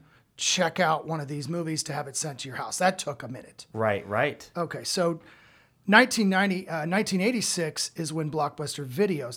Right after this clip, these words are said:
Speaker 1: kinda takes off, and you're like, "Well, why did it, why did it take so long for them?" Because V H S tapes were pretty new in the early eighties.
Speaker 2: Yeah.
Speaker 1: And so video stores started popping up, and, uh,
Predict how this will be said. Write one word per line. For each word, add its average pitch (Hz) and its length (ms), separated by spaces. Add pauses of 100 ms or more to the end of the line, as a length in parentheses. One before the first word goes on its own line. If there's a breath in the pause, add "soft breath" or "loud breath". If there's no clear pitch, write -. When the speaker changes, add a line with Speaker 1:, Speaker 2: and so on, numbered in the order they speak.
Speaker 1:
kinda 135 220
takes 123 340
off, - 240
and 147 80
you're 135 100
like, 139 220
"Well, 139 100
why 143 180
did 170 140
it, 170 180 (100)
why 139 160
did 165 100
it 156 120
take 151 200
so 151 140
long 151 200
for 160 100
them?" 156 140 (280 loud breath)
Because 196 340
V 240 220
H 311 180
S 269 180
tapes - 540 (300 soft breath)
were 185 80
pretty 330 280
new 196 540 (220)
in 180 140
the 165 200
early 190 640
eighties. 175 540 (100)
Speaker 2:
Yeah. 101 280 (440 soft breath)
Speaker 1:
And 185 260
so 190 440 (160)
video 262 220
stores 190 340
started 208 420
popping 170 460
up, 127 260 (400 soft breath)
and, 165 600
uh, 156 340